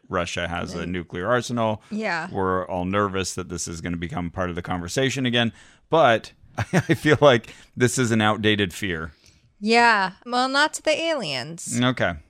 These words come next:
Speaker 2: And then she goes on to summarize that aliens are harvesting metals from Earth. They've been doing this for millions of years.
Speaker 1: Okay.
Speaker 2: But bombs changed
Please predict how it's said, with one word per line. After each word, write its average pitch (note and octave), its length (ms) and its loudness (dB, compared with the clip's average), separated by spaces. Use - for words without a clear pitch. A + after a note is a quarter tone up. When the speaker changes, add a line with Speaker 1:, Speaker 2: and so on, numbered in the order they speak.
Speaker 2:
And A#3+ 160 -2
then A#3+ 120 -4
she A#3 180 -4
goes A3+ 220 0
on A3 160 2
to A3 120 -4
summarize F#3+ 640 -2
that G3+ 400 2
aliens D4 560 0
are G#3 180 2
harvesting C4 760 0
metals G#3+ 400 -2
from A3+ 340 -4
Earth. G3 480 -2
They've F#3+ 180 -6
been F#3 120 -10
doing G3+ 320 -4
this G#3+ 220 -6
for G#3 140 -8
millions G3 500 -6
of C4+ 120 -8
years. F3+ 580 -4
Speaker 1:
Okay. F#2+ 200 4
Speaker 2:
But F#3+ 360 0
bombs A#3+ 540 0
changed G3+ 580 -4